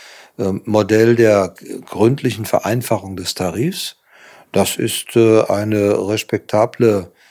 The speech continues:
äh, Sache, die ich unterstütze, wenn man gleichzeitig auch Gelder mit einwirbt,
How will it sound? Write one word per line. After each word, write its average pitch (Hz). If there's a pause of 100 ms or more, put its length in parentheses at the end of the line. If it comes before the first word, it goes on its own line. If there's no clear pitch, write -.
(300)
äh, 98
Sache, 131 (320)
die 120
ich -
unterstütze, 131 (480)
wenn 113
man 123
gleichzeitig 110
auch 120
Gelder 117
mit 113
einwirbt, 117